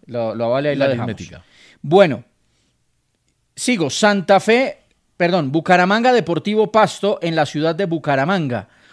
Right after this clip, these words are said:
Speaker 1: Bucaramanga tiene veintiséis puntos y más tres. Si está vivo Alianza, está vivo Bucaramanga.
Speaker 2: Sí, Diego Javier León pregunta que si el Bucaramanga tiene chance. Sí, tiene chance,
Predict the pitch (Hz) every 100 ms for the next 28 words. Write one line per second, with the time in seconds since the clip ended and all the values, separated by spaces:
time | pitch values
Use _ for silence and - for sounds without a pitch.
0 | _ 151 180 175 175 190 233 240 208 208
1 | 214 208 165 147 156 - 247 240 247 233
2 | - 170 160 139 - 170 247 - - 127
3 | - 151 165 170 208 226 262 - 110 135
4 | 135 139 143 120 113 107 92 - _ -
5 | 196 196 139 208 226 233 180 180 190 220
6 | 208 185 202 214 170 156 165 208 175 170
7 | 160 147 139 143 139 147 180 190 185 180
8 | 190 151 - 107 160 151 - 139 165 190
9 | 196 196 143 120 165